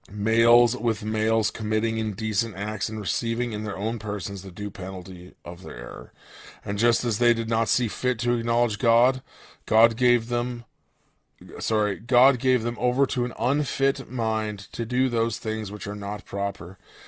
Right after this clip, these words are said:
having been filled with all unrighteousness, wickedness, greed, evil, full of envy, murder, strife, deceit, malice. They are gossips,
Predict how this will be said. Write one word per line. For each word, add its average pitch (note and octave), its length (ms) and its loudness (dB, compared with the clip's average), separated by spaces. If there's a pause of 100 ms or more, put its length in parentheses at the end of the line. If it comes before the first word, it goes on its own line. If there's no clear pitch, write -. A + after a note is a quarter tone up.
(120)
having A2+ 320 0
been A#2+ 160 0
filled B2 340 2
with A#2+ 120 -4
all B2 300 6
unrighteousness, A#2+ 720 -2
wickedness, A2 580 -4
greed, A2 600 -4
evil, G#2+ 460 -4
full A2+ 420 -2
of G2+ 180 -6
envy, A#2+ 380 -2
murder, G#2+ 400 -2
strife, A2 440 -2
deceit, B2 460 -4
malice. G2+ 560 0
They F2+ 120 -8
are D#2+ 80 -6
gossips, G#2+ 680 0